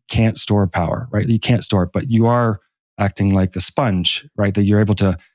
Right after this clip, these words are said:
to soak up that power. And then when you decide to, you don't, uh, that, to not to use it because the price is at a different level, you can pull out of the water and, and not be the sponge. So the example is, um,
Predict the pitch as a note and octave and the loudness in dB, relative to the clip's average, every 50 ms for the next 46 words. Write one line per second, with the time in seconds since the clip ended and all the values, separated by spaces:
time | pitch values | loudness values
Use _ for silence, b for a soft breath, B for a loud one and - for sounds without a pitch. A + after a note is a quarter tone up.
0 | b _ _ - F#2+ - - B2 B2+ B2 - B2+ A#2+ - - A2+ G#2+ G#2 - - | b _ _ -2 -2 0 0 0 0 0 0 -2 -2 -2 -2 -2 -2 -2 -2 -2
1 | G#2+ G#2 G#2+ B2+ C#3 C3 A2 G#2+ G#2 G#2 G#2 G#2 G#2 G2+ F#2+ - - G#2+ G#2 F#2+ | -2 0 0 2 2 2 2 2 2 2 2 2 2 0 0 0 0 0 0 0
2 | E2 G#2 G2 F#2 F2 - - G#2 G2+ F#2+ E2+ - _ _ _ _ _ _ _ - | 0 0 -2 -2 -2 -4 -2 0 0 0 0 -2 _ _ _ _ _ _ _ -4
3 | G2 F2+ E2 E2 C#3 - G2 F2+ - B B B B _ - - A2 A2+ B2 A#2+ | -2 -2 -2 -4 -4 -6 -8 -8 -8 B B B B _ -2 0 2 2 2 0
4 | - - G#2 G2+ G2 G#2+ A2 G#2+ - G#2+ F#2 G2+ F#2+ - A2 G#2+ G2+ - G#2 F#2 | 0 0 2 2 2 0 0 -2 0 0 0 0 0 0 0 -2 0 0 0 0
5 | F#2+ F#2 G2 F#2+ F#2+ G2+ G#2 A2 A#2 A2+ G#2 b b b b _ _ _ - A#2 | 0 0 0 0 2 2 2 2 2 0 -2 b b b b _ _ _ -2 0
6 | - G#2+ G#2+ - - _ _ _ _ _ - - G#2+ A2 A#2 A2+ A#2+ A#2+ A#2+ B2 | 2 2 0 0 -2 _ _ _ _ _ -4 -2 0 2 2 2 2 2 2 2
7 | B2+ B2+ A#2 G#2+ G#2 G2+ G2+ - - G#2+ G2+ G#2 G#2 G2 - G2+ G2 F#2+ - - | 2 2 2 2 2 0 0 0 0 0 0 2 0 0 0 0 0 -2 -2 -2
8 | B2+ A#2+ G#2 F#2+ - - G2 F#2+ - _ _ - G2 F#2+ A2+ B2 B2+ A#2+ - G2+ | 0 0 0 0 0 -2 -2 -4 -6 _ _ -4 -2 0 2 2 2 0 0 0
9 | G2 F#2+ F#2+ F2+ - B B B B B B B B _ _ _ - F#2+ F#2 F#2 | 2 2 0 0 -2 B B B B B B B B _ _ _ -2 0 2 2
10 | F#2 F#2 F2+ - | 2 2 0 -2